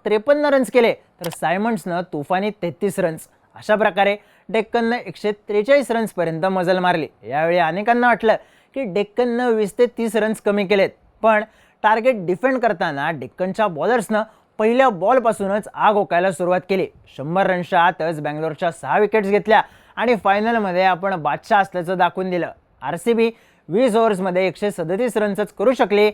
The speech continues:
आणि डेक्कननं मॅच सहा रन्सनं जिंकून ट्रॉफी आपल्या नावावर केली. पहिल्या सीझनला आठव्या नंबरला असलेल्या टीमनं दुसरा सीझन जिंकला,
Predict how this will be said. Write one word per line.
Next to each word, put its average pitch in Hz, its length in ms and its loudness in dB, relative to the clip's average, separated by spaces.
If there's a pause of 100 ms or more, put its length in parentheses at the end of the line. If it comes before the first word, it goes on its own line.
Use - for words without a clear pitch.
(300)
आणि 151 160 -8
डेक्कननं 220 600 2 (320)
मॅच 240 240 -2
सहा 220 260 4
रन्सनं 220 320 -2
जिंकून 190 500 -4
ट्रॉफी 180 540 2 (240)
आपल्या 196 300 0
नावावर 185 380 4
केली. 180 300 0 (160)
पहिल्या 208 340 0
सीझनला 185 460 0
आठव्या 165 460 0
नंबरला 175 400 0
असलेल्या 170 340 -2
टीमनं 165 580 -4
दुसरा 190 300 0
सीझन 165 360 -4
जिंकला, 156 320 -4